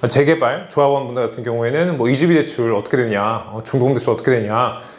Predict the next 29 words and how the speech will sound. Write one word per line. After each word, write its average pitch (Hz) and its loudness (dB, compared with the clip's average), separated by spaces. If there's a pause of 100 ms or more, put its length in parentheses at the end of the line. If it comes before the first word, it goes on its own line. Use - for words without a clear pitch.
뭐 135 -4
되게 120 4
여러 110 2
가지로, 147 0
어, 113 -2
설왕설래가 143 2
많았고, 98 -4 (480)
어, 123 -4
특히 - 0
저는 151 2
분양권 147 2
많이 104 0
하다 151 2
보니까 107 -4
분양권 175 0
관련해서도 131 0
문의를 123 2
많이 107 0
하시는 214 2
분들 143 0
계시고, 113 -2
그래서 117 2
제가 117 2 (420)
여러 113 2
상담사분들한테도 139 0
소개도 156 0
많이 110 0
시켜드리고 127 0
했는데, 151 -2